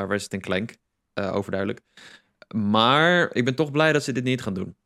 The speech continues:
Met Suicide Squad en, eh, die Batman game en Avengers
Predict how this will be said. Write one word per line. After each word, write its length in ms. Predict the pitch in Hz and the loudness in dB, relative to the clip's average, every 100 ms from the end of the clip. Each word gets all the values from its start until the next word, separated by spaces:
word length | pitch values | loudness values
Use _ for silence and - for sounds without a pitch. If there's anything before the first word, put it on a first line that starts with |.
| _ | _
Met 320 | - 98 92 - | -8 -8 -8 -14
Suicide 460 | - - 98 - 98 | -12 -8 -6 -4 -6
Squad 500 | - 98 98 - - | -4 -2 -2 -4 -16
en, 440 | - 92 92 92 95 _ _ | -14 -10 -8 -8 -10 _ _
eh, 220 | - 92 90 | -14 -12 -10
die 120 | 95 | -6
Batman 420 | 90 98 101 98 | -2 -2 -2 -2
game 500 | 98 95 98 95 95 - | 0 2 0 -2 -6 -10
en 300 | - 92 92 - | -12 -10 -8 -8
Avengers 800 | 95 98 95 95 92 - - | -4 -2 -2 -6 -6 -10 -14